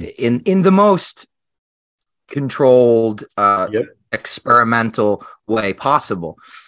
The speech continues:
Speaker 1: But, um, it, it's, it's just excellent to, to be using magic in that context, and it's, it's super refreshing to, to see the way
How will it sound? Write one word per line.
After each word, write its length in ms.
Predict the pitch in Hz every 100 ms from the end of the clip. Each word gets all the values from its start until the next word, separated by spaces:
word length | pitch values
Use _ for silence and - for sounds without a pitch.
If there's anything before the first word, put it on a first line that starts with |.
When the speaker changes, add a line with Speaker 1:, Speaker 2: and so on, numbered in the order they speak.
| _ -
Speaker 1:
But, 300 | 110 98 - -
um, 460 | 104 101 98 98 _ - - - - _ _ -
it, 140 | 202 - _ _ -
it's, 500 | 196 - - - - _
it's 160 | 180 -
just 160 | 262 208
excellent 560 | 180 220 170 165 139
to, 160 | 131 131
to 200 | - 127
be 200 | 120 143
using 500 | 139 160 156 135 131
magic 420 | 135 135 120 -
in 180 | - 117
that 180 | 107 -
context, 640 | 95 98 92 71 71 -
and 80 | 95
it's, 160 | 98 -
it's 180 | 127 -
super 300 | - 127 117
refreshing 680 | 110 - 120 110 123 107
to, 260 | - 110 104
to 140 | - 107
see 300 | - 139 120
the 120 | 110
way 480 | 110 104 98 98